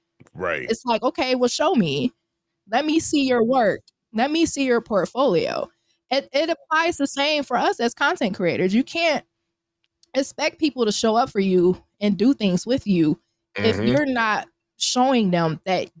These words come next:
Speaker 2: you have the, the portfolio, that you're willing to put the work in. So I, if that was, that would probably be the top advice I would give any content creator. Like,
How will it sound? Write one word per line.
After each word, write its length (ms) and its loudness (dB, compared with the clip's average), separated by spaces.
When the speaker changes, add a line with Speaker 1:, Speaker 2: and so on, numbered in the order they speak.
Speaker 2:
you 160 4
have 440 -2
the, 460 2
the 80 -4
portfolio, 720 -2
that 220 -2
you're 100 0
willing 240 0
to 60 0
put 200 -4
the 80 -2
work 240 0
in. 280 -8
So 140 2
I, 120 -4
if 160 -4
that 200 0
was, 180 -2
that 200 0
would 120 -4
probably 240 0
be 140 2
the 80 -2
top 240 -4
advice 300 -2
I 100 2
would 120 0
give 140 0
any 180 2
content 380 -4
creator. 300 -4
Like, 320 -2